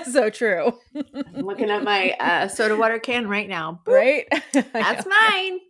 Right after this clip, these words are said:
Speaker 1: Mm-hmm.
Speaker 2: <laughs> Number two is, um, random acts of kindness and compliments. You would not believe what an impact buying someone's coffee has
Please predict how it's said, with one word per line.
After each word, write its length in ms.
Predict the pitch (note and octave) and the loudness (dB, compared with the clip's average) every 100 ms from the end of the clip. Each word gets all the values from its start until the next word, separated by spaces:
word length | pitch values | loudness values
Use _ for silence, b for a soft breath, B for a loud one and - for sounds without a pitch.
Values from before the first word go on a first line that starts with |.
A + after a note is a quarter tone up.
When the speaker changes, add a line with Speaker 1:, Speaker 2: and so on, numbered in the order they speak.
| B3 | -8
Speaker 1:
Mm-hmm. 680 | A3 A#3 D4 B3+ D4+ - - - - - | -4 0 0 0 -2 -6 -16 -16 -14 -2
Speaker 2:
<laughs> 0 | |
Number 300 | A3+ C4 B3+ | 2 4 2
two 300 | C4+ - D#4 E4+ | -2 -4 -4 -2
is, 320 | G#3 F#3+ F#3 | 0 -2 -4
um, 420 | G#3 G3 F3+ E3+ - _ G3 | -2 0 -2 -8 -14 _ -8
random 500 | G3+ A#3 B3 C4+ A#3+ | 0 0 2 0 2
acts 280 | G#3 G#3 A3+ | 0 0 -8
of 120 | G3+ | -8
kindness 480 | - A3 A3 G#3+ G#3+ | -4 0 0 -2 -4
and 140 | F#3+ | -6
compliments. 880 | - G3 F3 E3 D3+ C#3 F#2+ - - | -6 -8 -8 -10 -10 -10 -12 -14 -6
You 140 | G#3 | -4
would 180 | G#3 F#3+ | -2 0
not 200 | G#3 - | 0 0
believe 400 | A#3 A3+ G#3+ G3 | 0 0 0 0
what 180 | G3+ F#3+ | 0 2
an 240 | F#3 F#3 | 0 -2
impact 640 | C#3+ F#3+ F3 F3+ E3+ E3+ - | -6 -6 -2 0 0 -2 0
buying 360 | F3 F#3 F3+ | 2 2 0
someone's 380 | F3+ G3 F3 E3+ | -6 -6 -6 -8
coffee 420 | - F3+ F3+ F3 | -2 0 0 -4
has 360 | E3+ D#3+ D#3 D#3+ | -2 -2 -2 -6